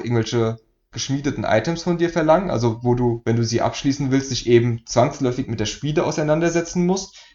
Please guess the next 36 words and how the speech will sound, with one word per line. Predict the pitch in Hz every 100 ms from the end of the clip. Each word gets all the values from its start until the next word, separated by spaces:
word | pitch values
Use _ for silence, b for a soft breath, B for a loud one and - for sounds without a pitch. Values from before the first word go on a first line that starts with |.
| B _ _ _
und | 131
vielleicht | 123 117 113 127
dann | 110
auch | 107
merkst, | 113 123 -
wie | 107 -
cool | 156
die | 165 170
ist. | 185 - - _ _ _ _ _ _ _ _ _ _ _ _ -
Oder | 131 147
halt | 147 147
so | - 127
Botengänge, | 123 139 147 127 110 110 104
wo | 110 113 - -
quasi | - 117 120 127
es | 104
nur | 131 143
darum | 139 131 120
geht, | 123 135 139 -
dass | 120 -
du | 123 120 117 117 b b _ _ _ _ _ _ _
mit | 120 120
den | 117
Leuten | 117 120 123
in | 113
den | 113
Städten | - 123 117
redest, | 104 98 92 -
weil | 107
manche | 110 113 123
haben | 117 110
eben | 104 110 110
coole | - 113
Sachen | 107 135 143 147
zu | 143
sagen | 131 139 143 156